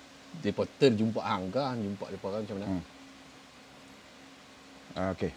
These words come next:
Speaker 2: Dia lepas pada, pada Rom, tak buat dengan search lagi.
Speaker 1: Okey.
Speaker 2: Search ni kira kemudian-kemudian. Tapi, ah, start dengan Wings.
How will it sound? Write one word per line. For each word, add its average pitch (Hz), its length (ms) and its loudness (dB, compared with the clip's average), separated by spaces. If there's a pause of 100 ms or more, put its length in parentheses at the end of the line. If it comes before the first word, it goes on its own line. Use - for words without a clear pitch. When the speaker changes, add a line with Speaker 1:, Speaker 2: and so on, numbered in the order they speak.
(480)
Speaker 2:
Dia 147 240 8 (1000)
lepas 160 340 6
pada, 98 460 6
pada 104 240 4 (520)
Rom, 98 300 6 (3250)
tak 110 160 8
buat 117 160 8
dengan 104 240 2 (400)
search 104 240 2
lagi. 131 220 4
Speaker 1:
Okey. 87 340 -8
Speaker 2:
Search 110 160 4
ni 120 100 4
kira 107 460 4
kemudian-kemudian. 101 720 2 (1000)
Tapi, 131 500 6 (420)
ah, 92 460 0 (800)
start - 320 2
dengan 120 160 2
Wings. 123 280 4